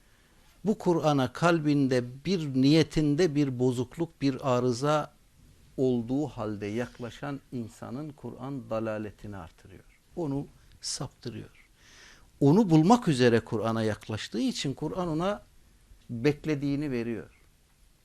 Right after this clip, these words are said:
Hidayeti bulmak üzere, hidayete gitmek üzere yaklaşana hidayet veriyor.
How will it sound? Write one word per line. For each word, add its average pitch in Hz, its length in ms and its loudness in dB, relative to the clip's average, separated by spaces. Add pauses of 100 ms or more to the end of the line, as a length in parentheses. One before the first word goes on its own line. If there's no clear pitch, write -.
(720)
Hidayeti 156 520 0
bulmak 165 380 0
üzere, 117 340 0
hidayete 135 560 2
gitmek 190 480 -6
üzere 127 260 0
yaklaşana 104 540 -6
hidayet 101 560 -6
veriyor. 165 480 -6